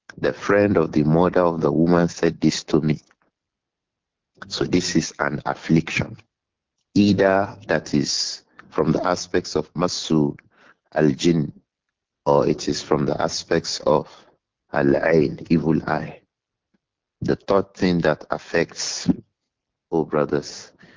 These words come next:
that affects the ruh, the soul of an individual is as-sihr, sorcery, or witchcraft, or magic, sorcery.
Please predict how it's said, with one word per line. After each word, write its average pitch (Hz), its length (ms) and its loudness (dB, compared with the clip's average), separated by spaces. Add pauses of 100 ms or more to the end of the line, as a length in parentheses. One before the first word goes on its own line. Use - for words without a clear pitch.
(140)
that 73 240 0
affects - 720 -2
the 73 140 2
ruh, 80 360 6 (960)
the 73 100 0
soul 85 300 4
of 80 180 0
an 80 180 -2
individual 78 580 2
is - 360 -4 (420)
as-sihr, - 680 -6 (1000)
sorcery, - 640 -4 (960)
or 71 420 2
witchcraft, - 880 -4 (1120)
or 73 260 4
magic, 78 680 -2 (340)
sorcery. - 640 -4